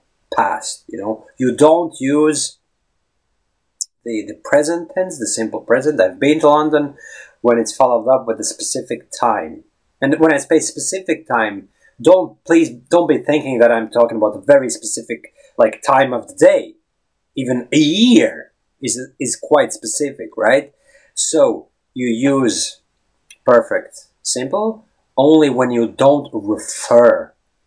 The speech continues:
to any time at all. Like, I mean, there's no time reference mentioned, basically. No years, n-, nothing, you know? "I've been to London."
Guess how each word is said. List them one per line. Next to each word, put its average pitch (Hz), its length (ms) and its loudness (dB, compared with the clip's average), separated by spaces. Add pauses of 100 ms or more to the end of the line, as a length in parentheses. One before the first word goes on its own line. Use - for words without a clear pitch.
(140)
to 123 220 -6 (200)
any 151 640 2 (280)
time 104 500 -2 (340)
at 110 120 2
all. 101 260 2
Like, 98 180 -6
I 107 40 -10
mean, 104 160 -8
there's 120 180 2
no 156 160 2
time 156 300 0
reference 131 540 -4 (340)
mentioned, 107 440 -2
basically. 98 340 -4
No 165 240 4
years, 175 840 2
n-, 139 300 -4
nothing, - 500 -2 (100)
you - 80 -6
know? 139 220 -4 (320)
"I've 214 260 0
been 226 280 0
to - 80 -6
London." 214 500 -2